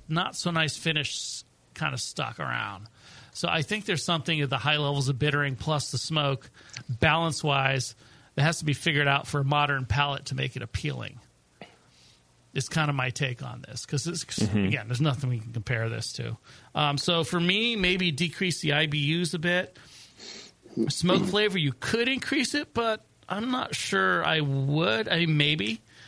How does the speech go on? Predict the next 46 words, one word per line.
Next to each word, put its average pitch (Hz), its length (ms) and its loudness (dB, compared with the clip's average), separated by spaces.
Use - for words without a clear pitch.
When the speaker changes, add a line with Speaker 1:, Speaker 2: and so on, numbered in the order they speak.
Speaker 1:
From 160 140 0
the 160 80 2
description, 175 500 0
you're 156 140 2
probably 156 340 2
sort 151 300 2
of 131 80 -2
the 135 80 2
middle 143 260 2
low 135 240 2
end 147 220 2
of 131 120 0
that 143 220 2
scale. 147 500 -2
Um, 135 600 2
the 147 60 0
foam 175 340 2
stand 196 360 0
could 202 80 -4
be 202 80 0
a 202 40 4
little 202 140 4
bit 196 200 0
better, 196 320 2
but 170 120 2
I 156 60 4
think 165 240 0
maybe 180 340 2
that's 156 280 2
partly, 160 340 -2
uh, - 120 -4
'cause 156 240 2
the, 156 100 0
the 151 180 -4
carbonation 147 640 2
is 135 120 2
not 147 160 0
high 135 160 0
enough 151 320 0
in 170 40 -2
this 170 160 -2
beer. 180 300 -2
So - 140 -2
I 143 100 2
think, 147 340 -4
um, 131 400 -2